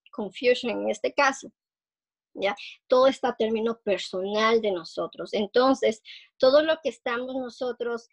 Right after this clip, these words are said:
eh, maneja-, no todo nuestro di-, nuestro dinero se va a hacer una, tres categorías, los gastos fijos, los, nuestros ahorros y el negocio. O sea, el negocio no está separado de nosotros como personas.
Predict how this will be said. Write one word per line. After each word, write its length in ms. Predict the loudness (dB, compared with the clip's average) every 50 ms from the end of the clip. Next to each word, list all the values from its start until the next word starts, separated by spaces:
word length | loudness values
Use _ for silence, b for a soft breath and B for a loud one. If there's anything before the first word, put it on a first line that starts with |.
| b b b b _ _
eh, 300 | -2 0 0 0 -2 -2
maneja-, 380 | -2 -4 -4 -4 -4 -6 -2
no 100 | -2 -2 -2
todo 200 | -2 -2 -2 0
nuestro 300 | 0 0 -2 -2 -2 -4
di-, 200 | -4 -4 -8 -8 -8
nuestro 500 | -4 -4 -4 -4 -4 -6 -4 2 2 2
dinero 640 | 2 2 0 0 0 0 0 2 2 2 2 2 -2 _ _ _ _ _ _
se 160 | _ -2 0
va 120 | 2 2 2
a 20 |
hacer 200 | 0 0 -4 -8
una, 240 | -6 -6 -6 -6 -8 -10 _ -18 -20 -4 -4
tres 260 | -2 -2 -2 -4 -2
categorías, 800 | -4 -2 0 0 2 2 2 0 0 -6 -10 -14 -18 -20 _ _ _ _
los 120 | -12 0
gastos 420 | 0 0 0 2 -2 -6 -6 -4 -4
fijos, 540 | -4 -4 -2 0 2 2 2 2 0 _ _ _ _ _ _ _
los, 260 | 2 4 4 4 2 -4
nuestros 460 | -6 -2 -2 -2 -2 0 -2 0 2
ahorros 580 | 4 4 6 4 4 4 2 -2 -2 -4 -8 _ _ _ _ _ -6
y 140 | 0 2
el 220 | 2 2 2 0 -2
negocio. 540 | -4 -2 0 0 0 0 -2 -8 -14 -14 -16 _
O 160 | _ _ _ _
sea, 240 | -4 0 0 0 2
el 220 | 0 -2 -2 -2
negocio 680 | -2 -2 2 4 4 4 4 0 -6 -4 -4 -4 -4 -6 -6
no 200 | -6 -4 -4 -6
está 240 | -6 -6 _ -10 -6
separado 640 | -6 -6 -6 -4 -2 0 2 2 2 2 2 0
de 120 | -2 -4
nosotros 520 | -6 -10 -14 -10 -10 -10 -8 -8 -10 -10 -8
como 280 | -10 -8 -6 -6 -6 -6
personas. 600 | -6 -6 0 2 4 4 4 2 -2 -10 -18